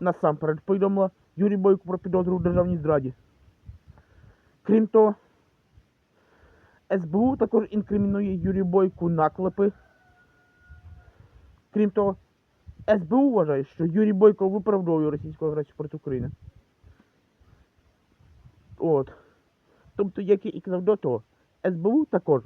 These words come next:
вважає, що Юрій Бойко виправдовує... Можливо, я про це вже говорив, але тут я маю знову підкреслити, що також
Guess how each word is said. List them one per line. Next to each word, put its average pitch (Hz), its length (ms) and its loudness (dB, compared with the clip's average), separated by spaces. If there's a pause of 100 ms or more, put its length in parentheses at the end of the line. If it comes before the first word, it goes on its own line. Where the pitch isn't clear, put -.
(100)
вважає, 190 280 0
що - 140 -2
Юрій 190 280 0
Бойко 190 340 0
виправдовує... 175 720 -4 (2750)
Можливо, 220 300 4
я 214 120 2
про 214 140 -6
це 202 80 -6
вже 190 160 -4
говорив, 190 340 -2
але 180 140 -2
тут 185 180 -10
я 175 80 -4
маю 170 180 -4
знову 160 160 -2
підкреслити, 170 600 -8
що - 280 -6 (580)
також 170 360 2